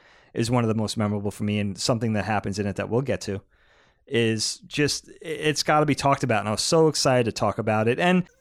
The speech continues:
Hideo Kojima and everything that happened with him and Konami that maybe we'll get into, and sort of his relevance today is just as strong with, you know, as we said, developing this new game, Death Stranding, that, you know, pe-,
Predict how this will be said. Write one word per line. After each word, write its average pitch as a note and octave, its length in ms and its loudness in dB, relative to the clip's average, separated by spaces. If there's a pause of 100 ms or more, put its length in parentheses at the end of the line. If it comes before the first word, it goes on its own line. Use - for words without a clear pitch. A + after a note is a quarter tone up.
(120)
Hideo F#3 360 4
Kojima E3+ 540 4
and D#3 80 4
everything D3 320 2
that C#3 80 2
happened C#3+ 280 0
with C3+ 140 0
him C#3+ 120 2
and C3 120 0
Konami E3+ 560 2
that - 260 -2
maybe C#3+ 240 2
we'll D3+ 160 6
get C#3+ 160 2
into, D#3 440 4
and A2 220 2 (440)
sort F3 360 4
of D#3+ 280 2 (360)
his C#3 320 2
relevance C#3+ 560 4
today C#3 400 4
is A2 80 2
just - 200 -2
as A2 100 0
strong A#2 460 4
with, A2 240 0
you G#2+ 120 0
know, G#2+ 140 2
as G#2 120 -4
we G#2 80 -2
said, A2 300 0
developing G#2+ 500 0
this - 140 -4
new A2 120 2
game, G#2+ 260 0
Death G2+ 180 -4
Stranding, G2 580 -2 (400)
that, G#2+ 340 -2
you B2 100 0
know, G2+ 240 -2 (100)
pe-, - 120 -8